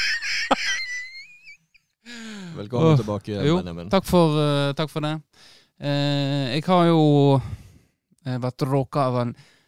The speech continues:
Speaker 2: svært alvorlig sykdom, eh, som satt meg ut av spill.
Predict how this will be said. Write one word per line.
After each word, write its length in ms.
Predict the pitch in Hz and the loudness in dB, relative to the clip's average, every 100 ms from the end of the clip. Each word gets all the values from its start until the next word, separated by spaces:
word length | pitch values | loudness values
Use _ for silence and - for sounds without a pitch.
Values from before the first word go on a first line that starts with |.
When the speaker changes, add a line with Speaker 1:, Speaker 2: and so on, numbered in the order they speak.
| _ _ | _ _
Speaker 2:
svært 840 | - - 160 143 147 131 - - - - - _ _ _ - | -6 -4 -4 0 0 0 -4 -16 -14 -14 -16 _ _ _ 0
alvorlig 540 | 143 143 151 151 131 127 | 4 6 6 4 2 -2
sykdom, 420 | 131 - 113 110 _ _ _ _ _ _ _ _ _ _ - | -4 -2 -4 -6 _ _ _ _ _ _ _ _ _ _ -8
eh, 560 | 117 113 151 117 117 | -4 -4 -4 -4 -6
som 360 | 120 - 131 127 | -6 -4 -2 -2
satt 300 | - 143 - | 0 0 0
meg 120 | 139 | -2
ut 80 | 139 | 0
av 80 | 127 | -2
spill. 280 | - 104 | -4 -8